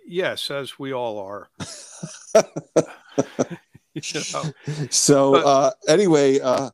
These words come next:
Speaker 2: you got, um, you're talking about, uh,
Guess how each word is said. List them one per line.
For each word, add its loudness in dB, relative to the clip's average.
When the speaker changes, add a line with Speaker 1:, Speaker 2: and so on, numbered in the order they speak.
Speaker 2:
you -8
got, -12
um, -10
you're -10
talking -10
about, -6
uh, -10